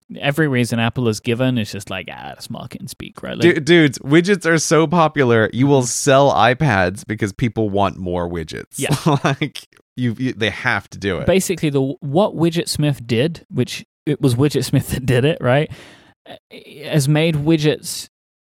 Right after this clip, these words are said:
Speaker 1: more popular than anybody ever would have expected them to be, without a
Speaker 2: Mm.
Speaker 1: shadow of a doubt, right? And, and now I think people are more willing to try out widgets from other applications that they use because, hey, they're already used to adding widgets.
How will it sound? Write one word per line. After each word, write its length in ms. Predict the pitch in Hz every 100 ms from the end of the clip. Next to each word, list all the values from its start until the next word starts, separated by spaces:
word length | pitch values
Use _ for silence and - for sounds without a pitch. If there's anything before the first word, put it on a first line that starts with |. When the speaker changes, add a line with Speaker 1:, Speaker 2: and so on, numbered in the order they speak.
| _
Speaker 1:
more 320 | 135 143 175 175
popular 560 | - 160 - 147 127
than 200 | 120 120
anybody 540 | 120 127 120 123 120 -
ever 180 | 139 127
would 160 | 123 113
have 100 | 107
expected 520 | - - 104 - -
them 140 | - 120
to 100 | -
be, 280 | - - 135
without 340 | 127 117 107
a 40 | 120
Speaker 2:
Mm. 180 | 113 104
Speaker 1:
shadow 280 | 123 117
of 100 | 101
a 80 | 104
doubt, 280 | - - - -
right? 300 | 110 113 - - - _
And, 280 | - 120 113 -
and 260 | 123 113
now 300 | 127 143 127
I 60 | 123
think 260 | 120 127 120
people 320 | 127 - 123
are 60 |
more 360 | 110 120 127 127
willing 320 | 123 120 117
to 80 | 113
try 320 | 120 131 117 117
out 280 | 113 117
widgets 360 | - 110 120 -
from 120 | 123
other 240 | 110 110 113
applications 800 | 113 - - 131 - 110 110 -
that 180 | 123 -
they 120 | 113
use 640 | 113 117 147 113 110 -
because, 400 | - 110 - 104
hey, 160 | - 123
they're 140 | 113
already 340 | 110 113 110 107
used 280 | 104 110 -
to 120 | 113
adding 260 | 113 104 101
widgets. 640 | 110 110 - - - -